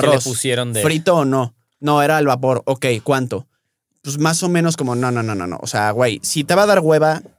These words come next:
Speaker 2: fuck out of my office. <laughs> Sí, güey, es cuando digo, es que, güey. Ya, ¿sabes qué he aprendido?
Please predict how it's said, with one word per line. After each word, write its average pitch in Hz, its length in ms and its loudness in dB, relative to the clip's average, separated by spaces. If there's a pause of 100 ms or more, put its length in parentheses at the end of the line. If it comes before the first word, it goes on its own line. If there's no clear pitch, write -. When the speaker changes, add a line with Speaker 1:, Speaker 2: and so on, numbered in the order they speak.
(720)
Speaker 2:
fuck 139 240 -2
out 113 120 2
of 104 60 -2
my 95 180 -6
office. - 340 -18 (1500)
<laughs> 139 60 -6 (920)
Sí, 175 220 2
güey, 175 180 2
es 190 100 0
cuando 196 220 0
digo, 185 180 2
es 190 100 -2
que, 196 140 -4
güey. 160 520 -4 (1800)
Ya, 190 180 0
¿sabes 233 420 0
qué 196 80 2
he - 20 6
aprendido? 151 560 0